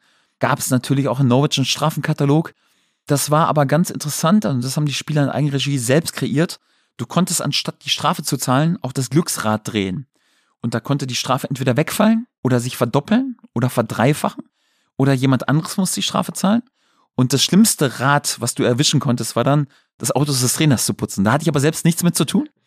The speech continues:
Aber die Jungs hatten immer riesig Spaß, wenn dann jemand auf dieses Zahlenfeld gekommen ist und das ein oder andere Mal da auch so passiert. Und ja, ich habe mich natürlich auch immer diebisch gefreut und, äh,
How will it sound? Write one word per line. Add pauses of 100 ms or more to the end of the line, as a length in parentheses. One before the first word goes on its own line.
(280)
Aber
die
Jungs
hatten
immer
riesig
Spaß,
wenn
dann
jemand (340)
auf
dieses
Zahlenfeld
gekommen
ist
und
das
ein
oder
andere
Mal (420)
da
auch
so
passiert.
Und
ja,
ich
habe
mich
natürlich
auch
immer
diebisch
gefreut
und,
äh,